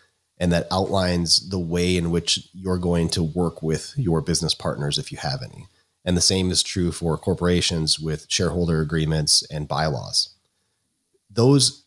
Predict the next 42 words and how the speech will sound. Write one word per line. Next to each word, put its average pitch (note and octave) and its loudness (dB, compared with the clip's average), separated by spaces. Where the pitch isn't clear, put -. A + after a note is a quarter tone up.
uh, F2 0
agreements G#2+ 4
change G#2 0
over D#2+ -2
time. - -4
So F#2+ 0
for F#2 -4
example, F2+ -2
when F2 -6
I G#2+ 2
f-, - -2
signed F#2 2
up, E2+ -4
uh, D2+ -2
with D2+ -2
my D#2+ 0
business D2 -2
partner E2 -2
and D2+ 0
we D#2+ 0
executed D#2 -4
an D2 -4
operating E2 -2
agreement, C2+ -4
we G2 2
didn't B2+ 6
have A2+ 2
kids - 0
and E2 0
we F2+ 4
didn't G2 4
think A#2 2
about D2+ -2
what E2+ -2
happens E2+ -2
when D#2 0
we D#2 0
die D2 -2
or C2 -6
what D2+ -2
happens D#2+ -4
when, D2+ -2